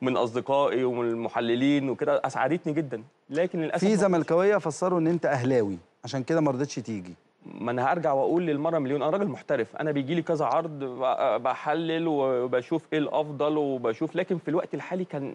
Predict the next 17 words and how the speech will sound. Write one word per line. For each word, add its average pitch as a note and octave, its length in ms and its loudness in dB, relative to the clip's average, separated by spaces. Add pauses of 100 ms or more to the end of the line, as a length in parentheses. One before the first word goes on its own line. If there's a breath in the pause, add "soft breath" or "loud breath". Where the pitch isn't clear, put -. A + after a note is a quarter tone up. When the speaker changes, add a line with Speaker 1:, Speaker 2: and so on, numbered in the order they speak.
(100)
Speaker 1:
مستر D#3 360 -2
كوبر، F3 380 0
احنا C#3+ 140 -6
كنا D#3 160 -2
بنتكلم F#3+ 420 -2
مع D3+ 180 -4
منتخبين C#3+ 760 -2 (380)
يعني، G#2+ 200 -4
وفي D#3+ 280 -2
مفاوضات D3 520 2
وانا F3 120 2
اللي F3 120 2
كنت D3 160 -4
بقوم D3 280 2
بيها E3+ 320 2
لمستر D#3+ 340 0
كوبر، C3+ 340 0